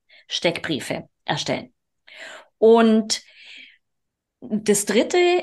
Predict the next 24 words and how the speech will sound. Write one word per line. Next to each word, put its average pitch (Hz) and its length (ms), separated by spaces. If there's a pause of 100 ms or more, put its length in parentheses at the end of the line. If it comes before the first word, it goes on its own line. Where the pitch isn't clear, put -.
ist 254 340
dann, 233 380
dass 202 180
man's 208 220
anderen 196 320
erklärt. - 580
Also 180 140
so 196 160
wie 233 100
ich - 140
vorher 214 460
erzählt 208 520
hatte, 294 480
dass 202 400
ich - 420
nach 185 600
meiner 190 680 (100)
allerersten 185 600
Statistikklausur 185 1500 (100)
gleich 175 440
drei 185 220
Wochen 185 240
später 180 440
vor 160 340